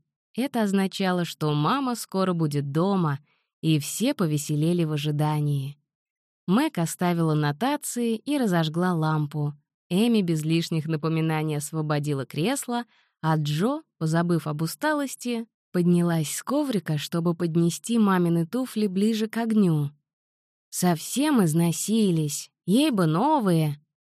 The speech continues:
"Я как раз решила купить ей новые на свой доллар", — сказала Бет. "Нет, я!" вскричала Эми. "Я старшая", —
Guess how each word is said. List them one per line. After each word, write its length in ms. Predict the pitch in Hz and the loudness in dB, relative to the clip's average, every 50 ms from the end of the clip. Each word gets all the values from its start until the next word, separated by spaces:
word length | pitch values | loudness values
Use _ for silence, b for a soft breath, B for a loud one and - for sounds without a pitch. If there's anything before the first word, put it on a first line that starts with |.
| _ _ _ _ _ _ _ | _ _ _ _ _ _ _
"Я 280 | - 196 208 226 226 220 | -4 -2 0 0 0 0
как 260 | 220 - 220 214 - | -2 -4 -4 -4 -4
раз 320 | 233 262 302 339 339 - - | -4 -2 -2 -2 -2 -4 -6
решила 460 | 254 247 240 - - - 269 262 262 | -6 -6 -6 -6 -6 -6 -4 -4 -4
купить 480 | 226 - 240 226 - 285 320 320 - - | -2 -2 -4 -4 -2 -4 -4 -4 -4 -4
ей 160 | 240 240 233 | -2 0 0
новые 640 | 226 233 240 262 294 302 285 254 220 214 202 196 | 2 2 2 0 0 0 -2 0 0 0 0 0
на 160 | 196 208 220 220 | 0 -2 -2 -4
свой 340 | - - 247 247 277 294 | -6 -8 -6 -4 -4 -4
доллар", — 680 | 285 285 285 302 294 277 247 220 202 196 185 170 165 - _ _ _ _ _ _ _ _ _ | -4 -2 -2 0 0 2 0 0 0 -2 -2 -4 -6 -10 _ _ _ _ _ _ _ _ _
сказала 600 | - - - - 170 170 156 165 156 151 156 170 | -14 -8 -2 0 0 2 2 2 2 2 0 0
Бет. 400 | 185 185 190 180 160 147 147 - _ _ _ _ _ _ _ _ _ _ _ _ _ _ | 2 2 2 2 2 0 -4 -10 _ _ _ _ _ _ _ _ _ _ _ _ _ _
"Нет, 480 | 247 285 330 359 370 339 254 175 - - | 2 4 4 6 6 6 4 2 2 0
я!" 680 | 190 208 226 294 359 415 427 403 339 247 180 160 147 147 _ _ _ _ _ | 0 0 2 0 0 2 2 2 2 2 2 0 -2 -6 _ _ _ _ _
вскричала 720 | _ - - - 180 190 175 - - 190 180 175 185 185 - _ | _ -14 -8 -2 -2 -2 -2 0 0 2 2 2 2 0 -2 _
Эми. 520 | 220 214 208 190 180 165 160 151 143 151 - _ _ _ _ _ _ _ _ _ _ | 0 2 4 4 4 4 2 2 0 -2 -6 _ _ _ _ _ _ _ _ _ _
"Я 380 | 202 185 180 185 190 202 254 302 | -2 0 2 2 2 2 0 -2
старшая", — 840 | - - - 269 254 240 226 214 - - - 226 226 226 233 247 | -6 -8 -4 -2 -2 0 0 -2 -4 -6 -4 -2 -2 -2 -2 -4